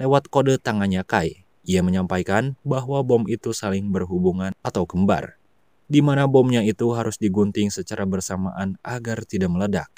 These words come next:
Dengan itu, Del memberitahukan kepada Dani jangan dulu memotong bomnya itu.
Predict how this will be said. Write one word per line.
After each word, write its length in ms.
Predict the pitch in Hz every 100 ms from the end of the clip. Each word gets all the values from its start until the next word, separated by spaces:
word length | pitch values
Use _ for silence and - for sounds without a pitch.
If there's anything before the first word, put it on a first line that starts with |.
| _ _ _ _ _
Dengan 240 | 90 90 -
itu, 480 | 87 - 110 139 -
Del 240 | 135 139 143
memberitahukan 720 | 139 135 131 120 123 120 117
kepada 240 | 113 117
Dani 480 | 110 104 107 110 113 -
jangan 400 | 98 98 98 95
dulu 160 | 101
memotong 560 | 95 95 95 95 92 87
bomnya 320 | 87 87 82
itu. 320 | 92 95 90